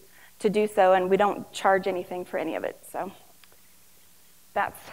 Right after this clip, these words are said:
kind of what we do. So today I'd like to just talk a little bit about your school's records and the impact that they can have. Education records can help people attain their educational goals.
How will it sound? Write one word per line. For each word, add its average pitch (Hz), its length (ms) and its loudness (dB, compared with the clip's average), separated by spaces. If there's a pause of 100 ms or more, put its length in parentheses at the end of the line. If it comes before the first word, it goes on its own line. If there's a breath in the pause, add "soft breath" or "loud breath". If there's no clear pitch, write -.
(140)
kind 190 240 -12
of 185 80 -10
what 196 160 -4
we 226 80 -4
do. 339 240 0 (840 soft breath)
So 254 440 8
today 294 400 6
I'd 311 180 8
like 254 200 8
to 262 60 4
just 233 160 -2
talk 233 200 6
a - 20 -4
little 254 140 6
bit 240 100 6
about 233 180 8
your 240 120 6
school's 247 340 2
records 202 540 4
and 196 280 4
the - 120 0
impact 208 480 0
that 185 160 2
they 170 100 0
can 180 200 -10
have. - 300 -8 (3250 soft breath)
Education 339 500 2
records 302 560 2
can 285 160 4
help 269 240 4
people 254 260 2
attain 226 600 6 (340 loud breath)
their 208 220 4
educational 190 600 2
goals. 190 540 2